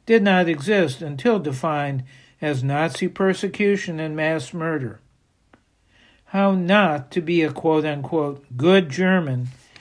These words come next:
and to blindly and immorally follow orders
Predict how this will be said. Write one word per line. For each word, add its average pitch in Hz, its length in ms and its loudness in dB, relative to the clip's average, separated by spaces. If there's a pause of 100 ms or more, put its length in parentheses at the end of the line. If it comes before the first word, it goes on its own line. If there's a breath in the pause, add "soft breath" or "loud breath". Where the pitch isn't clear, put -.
(220 loud breath)
and 233 280 2
to 185 100 0
blindly 160 840 0 (1700 soft breath)
and 175 280 0
immorally 170 760 2
follow 160 440 2
orders 147 640 2